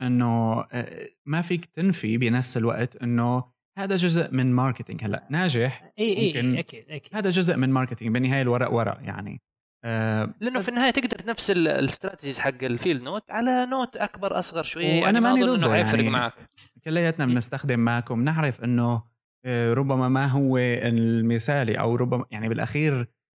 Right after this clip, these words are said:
Speaker 1: مثل ما
Speaker 3: في
Speaker 1: حكيت
Speaker 3: مشاكل.
Speaker 1: أنت، اس ام اس تعملها save as draft أحسن شيء بالدنيا ربما.
Speaker 2: <laughs>
Speaker 1: وعن جد يعني أنا كتير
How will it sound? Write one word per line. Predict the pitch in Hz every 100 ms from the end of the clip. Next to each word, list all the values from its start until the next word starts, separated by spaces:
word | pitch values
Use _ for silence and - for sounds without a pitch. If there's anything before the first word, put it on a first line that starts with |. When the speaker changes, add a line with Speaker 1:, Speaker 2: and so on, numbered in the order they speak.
| -
Speaker 1:
مثل | 160 170
ما | 170
Speaker 3:
في |
Speaker 1:
حكيت | 190 151
Speaker 3:
مشاكل. | 156
Speaker 1:
أنت، | 127 117 110 - _ _ _ -
اس | - 160 160
ام | 156
اس | 170 -
تعملها | 110 139 151
save | 143 147 135 120
as |
draft | 127 143 143 - -
أحسن | 139 - 135
شيء | 123 139
بالدنيا | 123 120 127 120
ربما. | 113 113 113 123 - 233 -
Speaker 2:
<laughs> | - - - -
Speaker 1:
وعن | 233 127
جد | 131 302 -
يعني | 147 120
أنا | 123 131 - - _ _ _ _ _ _
كتير | 160 214 277